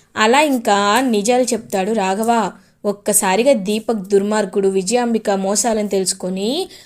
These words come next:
అలా ఇంకా షాక్లో ఉండిపోతారు సూర్యప్రతాప్. "ఇంకొక్క నిమిషం,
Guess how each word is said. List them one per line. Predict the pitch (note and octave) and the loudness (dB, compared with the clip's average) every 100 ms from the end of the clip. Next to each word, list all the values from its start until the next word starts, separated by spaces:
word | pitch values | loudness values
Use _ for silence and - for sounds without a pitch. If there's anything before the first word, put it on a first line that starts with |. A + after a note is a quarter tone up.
| _ | _
అలా | G3+ G#3+ C#4+ | 0 2 2
ఇంకా | C4+ A#3 | 2 -2
షాక్లో | - G#3 G3 G#3+ C#4 B3 | -2 -2 -4 -4 -2 0
ఉండిపోతారు | G3+ G3+ A#3 A#3+ G#3+ D4 F#3 A3 | 0 -2 -2 -2 -2 -4 -2 -2
సూర్యప్రతాప్. | C4+ A#3+ A#3+ A#3+ A#3+ A#3 B3 A3+ - - _ _ _ _ G#3 | -2 2 2 2 0 2 2 2 -2 -14 _ _ _ _ -2
"ఇంకొక్క | G#3+ - G3 G3 - | -2 0 -4 -4 2
నిమిషం, | A#3 G#3 G#3 A3+ | 4 4 0 -4